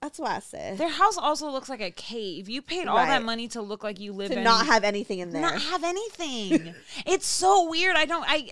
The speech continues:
Speaker 2: there are some people that are minimalist that I'm like, "Oh, that's cute." Like, you have a plant and, like, three shirts on a rack. Like, that's cool.
Speaker 1: Yeah, like, you,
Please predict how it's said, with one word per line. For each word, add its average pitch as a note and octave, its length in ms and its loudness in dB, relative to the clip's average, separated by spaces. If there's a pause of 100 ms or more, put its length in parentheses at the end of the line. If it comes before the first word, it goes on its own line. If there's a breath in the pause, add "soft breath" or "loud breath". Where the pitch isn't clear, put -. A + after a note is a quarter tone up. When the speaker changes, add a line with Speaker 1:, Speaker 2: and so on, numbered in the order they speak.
Speaker 2:
there D4+ 140 0
are D#4+ 40 0
some D#4+ 220 -2
people E4 220 -4
that D4 80 2
are C4+ 80 0
minimalist B3 460 -6
that B3 100 -4
I'm A#3 100 -4
like, A3 240 -8
"Oh, A4 240 4
that's A#4 160 -6
cute." A#3 240 -4
Like, A3+ 160 -2
you C4 80 -4
have A#3 80 -4
a B3 80 -2
plant G#3+ 560 -2
and, G#3 140 -4
like, G3 160 -4
three A3 360 -4
shirts G#3 360 -2
on G3 100 -2
a F3 80 -2
rack. F3 480 2
Like, G3+ 160 -8
that's C4+ 300 2
cool. B3 420 0
Speaker 1:
Yeah, B3 160 8
like, A#3 160 6
you, B3+ 140 -2